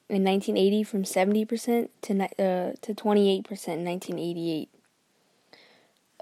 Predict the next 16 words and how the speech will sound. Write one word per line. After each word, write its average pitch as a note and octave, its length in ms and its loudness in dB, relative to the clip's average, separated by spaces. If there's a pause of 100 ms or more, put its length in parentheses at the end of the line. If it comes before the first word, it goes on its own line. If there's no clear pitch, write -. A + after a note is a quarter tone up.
(140)
Uh, F#3 220 2
the G3 120 -4
corporate A#3 420 2
income F#3+ 260 -4
tax F#3 320 -4
rate F3+ 160 0
reduced F#3+ 380 0
from G3+ 100 -10
forty-eight G3+ 500 2
percent G3+ 540 -4
the F#3+ 140 0
year F#3+ 200 2
before F#3+ 300 -2
he G3+ 140 2
was G3+ 120 2
elected G#3 520 2